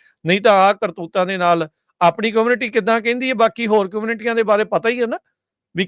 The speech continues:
ਕੀ, ਕੀ ਸ਼ਬਦ ਜਿਹੜੇ ਉਹ ਵਰਤੇ ਜਾਂਦੇ ਆ ਦੂਜਿਆਂ ਦੇ ਲਈ ਜਿਹੜੇ ਇੱਦਾਂ ਦੇ ਕੰਮ ਕਰਦੇ ਆ। ਤੇ ਹੁਣ ਜਦੋਂ ਤੁਹਾਡੇ ਲਈ ਸਾਰੇ ਪਾਸੇ ਵਰਤਣੇ ਆ, ਫਿਰ ਕਹਿਣਾ "ਜੀ ਸਾਡੇ ਨਾਲ ਧੱਕਾ ਹੋ ਗਿਆ, ਸਾਨੂੰ ਜਿਹੜਾ ਜੀ ਉਹ ਡਿਸਕ੍ਰਿਮੀਨੇਟ ਕਰਦੇ ਆ।" ਤੇ ਫਿਰ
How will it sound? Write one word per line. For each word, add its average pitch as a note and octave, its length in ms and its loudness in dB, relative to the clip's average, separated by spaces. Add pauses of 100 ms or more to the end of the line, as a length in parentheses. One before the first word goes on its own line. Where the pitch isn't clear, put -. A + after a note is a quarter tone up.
ਕੀ, G3 160 -16
ਕੀ A3 300 0
ਸ਼ਬਦ G3 300 0
ਜਿਹੜੇ G#3+ 220 -2
ਉਹ G3+ 160 0
ਵਰਤੇ F#3+ 320 -2
ਜਾਂਦੇ F#3 300 -4
ਆ G3 40 -2
ਦੂਜਿਆਂ F3 360 -4
ਦੇ F#3 100 -4
ਲਈ F3 140 -2
ਜਿਹੜੇ F3 280 0
ਇੱਦਾਂ E3+ 200 -4
ਦੇ F3 80 -4
ਕੰਮ E3 260 -6
ਕਰਦੇ D#3 360 -2
ਆ। D3 80 -6 (220)
ਤੇ F#3+ 80 -4
ਹੁਣ F#3 80 -2
ਜਦੋਂ F#3+ 180 0
ਤੁਹਾਡੇ E3+ 320 2
ਲਈ E3+ 120 -8
ਸਾਰੇ F3 300 0
ਪਾਸੇ G#3 260 -4
ਵਰਤਣੇ F#3 440 -4
ਆ, E3 120 -4 (240)
ਫਿਰ F#3+ 160 2
ਕਹਿਣਾ F#3+ 260 -2
"ਜੀ F#3+ 100 -6
ਸਾਡੇ E3 260 0
ਨਾਲ D#3 160 -4
ਧੱਕਾ A#2 320 -4
ਹੋ D3 160 -4
ਗਿਆ, F3+ 240 -4 (240)
ਸਾਨੂੰ D#3+ 340 0
ਜਿਹੜਾ F3 220 0
ਜੀ E3+ 120 -6
ਉਹ E3+ 80 -2
ਡਿਸਕ੍ਰਿਮੀਨੇਟ D3 640 -8
ਕਰਦੇ D#3 400 -2
ਆ।" C#3 80 -4 (340)
ਤੇ G3 80 -4
ਫਿਰ G3 200 2